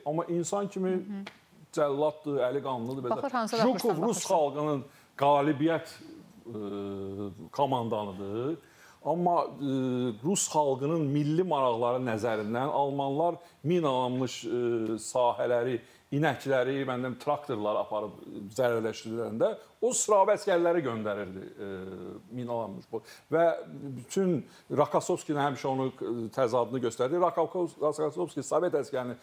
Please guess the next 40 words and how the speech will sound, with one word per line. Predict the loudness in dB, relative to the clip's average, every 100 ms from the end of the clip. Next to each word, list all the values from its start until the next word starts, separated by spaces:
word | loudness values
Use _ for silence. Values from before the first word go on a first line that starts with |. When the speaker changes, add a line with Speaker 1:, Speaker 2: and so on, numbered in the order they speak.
| -20 _
Speaker 1:
qoruyurdu | 4 6 6 4 4 2
və | 2
ən, | 0 2 0 -2 -12 -20 _
e, | 2 4 4 4 4
ağrısız | 4 4 0 2 2 2
yolla | 0 -2 -4
gedirdi. | -2 -2 0 0
Bu | -2
isə | -2 0
in-, | 2 2
bunun | 2 0 0
üçün | 0 0
insan | 2 2 2
dəyəri | 2 2 0
deyilən | -2 -4 -4
şey | -6
yoxdur. | -4 -6
Yəni, | -6 -12 -20 _ -16 -16 2
bəlkə | 4 4 2
də | 2
sabah | 2 4 2
bir | 0 -4 -6 2
məhşər | 2 2 2 4
ayağında, | 4 2 0 -2 -4 -20 -10 -4
Jukov | 0 4 4 4 2 2 0
məhşər | 0 2 2
ayağında | 4 2 2
adını | 2 2 0
qoyacaqlar | 0 4 2 4
cəllad. | 6 6 6 4 -2 -20 _ _ _ -12 -4
Amma | -2
tarixi | 4 6 6 2
şəxsiyyət | 2 2 2 -2
və | 4 2
yaxud | 2
da | -2
ki, | 0
Mişkinaz | -2 0 0 0 0
xanım | -2 -2
üçün, | -2 -2